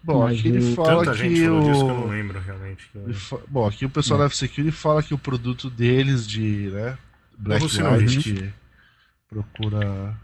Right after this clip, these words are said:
Speaker 2: Foi?
Speaker 3: Foi o Russinovich, sim.
Speaker 2: De novo?
Speaker 3: Não.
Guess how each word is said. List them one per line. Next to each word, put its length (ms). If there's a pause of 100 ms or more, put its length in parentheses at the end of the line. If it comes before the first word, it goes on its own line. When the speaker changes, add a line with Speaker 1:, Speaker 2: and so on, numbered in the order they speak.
(1500)
Speaker 2:
Foi? 240 (440)
Speaker 3:
Foi 120
o 40
Russinovich, 640
sim. 260 (500)
Speaker 2:
De 100
novo? 340 (960)
Speaker 3:
Não. 200